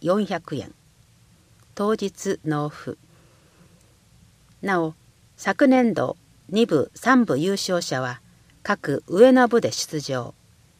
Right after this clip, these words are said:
六十歳以上の人は、いずれの部でも出場可能です。申し込み。所定の用紙を。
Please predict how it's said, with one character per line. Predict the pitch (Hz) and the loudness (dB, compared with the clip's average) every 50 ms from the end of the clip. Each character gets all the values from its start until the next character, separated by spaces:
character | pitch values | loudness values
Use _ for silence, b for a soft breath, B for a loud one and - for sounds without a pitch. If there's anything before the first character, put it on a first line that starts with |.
| _ _ _ _ _ _ _ _ _ _ _ _ _ _ - | _ _ _ _ _ _ _ _ _ _ _ _ _ _ -8
六 | - 202 - 240 | -4 0 0 0
十 | 220 233 | 0 -2
歳 | - - - 226 220 220 | -2 0 2 2 2 2
以 | |
上 | 196 208 180 147 | 2 0 0 0
の | 135 135 | -2 -4
人 | 135 - - 165 147 | -6 -8 -6 -6 -6
は、 | 135 127 127 - - - - - _ _ _ - | -6 -6 -10 -12 -18 -20 -20 -20 _ _ _ -10
い | 190 185 | -8 -4
ず | - 262 254 | 0 2 4
れ | 254 247 | 6 6
の | 240 240 220 | 6 4 2
部 | 202 233 220 | 2 0 0
で | 185 147 | 0 0
も | 127 120 120 107 - _ - | -2 -2 -4 -6 -10 _ -12
出 | - - - - 214 | -12 -10 -6 -4 -4
場 | 190 - 190 175 175 170 | -2 0 2 2 2 2
可 | 170 - 156 151 | 0 -2 -2 -2
能 | 156 160 156 156 | 0 -2 -2 -4
で | - 151 | -6 -10
す。 | - - - _ _ _ _ _ _ _ _ _ _ _ _ _ _ _ _ _ _ _ _ _ _ _ _ _ _ _ _ _ _ _ _ _ _ _ _ _ _ _ _ _ _ _ _ _ _ - | -12 -12 -18 _ _ _ _ _ _ _ _ _ _ _ _ _ _ _ _ _ _ _ _ _ _ _ _ _ _ _ _ _ _ _ _ _ _ _ _ _ _ _ _ _ _ _ _ _ _ -2
申 | 196 214 240 240 | 2 4 4 2
し | - - - | 2 -4 -8
込 | - 208 185 | -4 -4 -2
み。 | 175 156 143 - _ _ _ _ _ _ _ _ _ _ _ _ _ _ | -2 -2 -4 -6 _ _ _ _ _ _ _ _ _ _ _ _ _ _
所 | - - 208 202 | -2 0 0 4
定 | - 285 285 277 262 | 6 8 8 8 8
の | 254 247 233 | 6 6 4
用 | 233 226 220 214 | 4 4 2 0
紙 | 214 - - - 131 127 131 | -2 -6 -8 -8 -8 -8 -10
を。 | 110 - | -10 -12